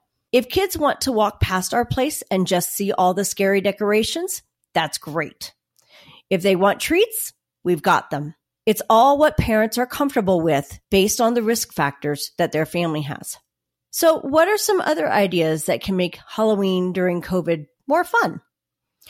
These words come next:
You can try an outdoor costume parade in the neighborhood or at a park with friends,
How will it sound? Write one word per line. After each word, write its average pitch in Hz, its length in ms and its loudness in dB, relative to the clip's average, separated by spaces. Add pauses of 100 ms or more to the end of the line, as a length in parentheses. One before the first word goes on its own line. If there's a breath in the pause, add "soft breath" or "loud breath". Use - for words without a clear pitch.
(300 loud breath)
You 208 160 4
can 262 160 -2
try 214 280 2
an 190 280 -2
outdoor 175 460 -2
costume 262 500 -4
parade 185 420 0
in 208 80 0
the 180 60 0
neighborhood 214 640 -2 (100)
or 190 160 2
at 165 140 -2
a 247 60 -4
park - 320 -4
with - 180 -8
friends, 175 540 -4